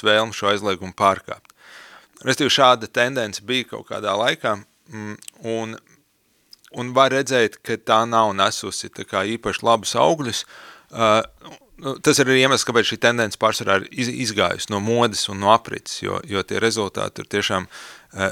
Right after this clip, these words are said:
nebija labi. Un es domāju, tā, tā ir viena atbilde uz, uz, uz šo jautājumu, jo,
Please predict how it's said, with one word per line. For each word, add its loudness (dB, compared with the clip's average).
nebija 0
labi. 2
Un -8
es -4
domāju, 4
tā, -6
tā 8
ir -2
viena 2
atbilde -4
uz, -8
uz, -8
uz -6
šo 0
jautājumu, 2
jo, -6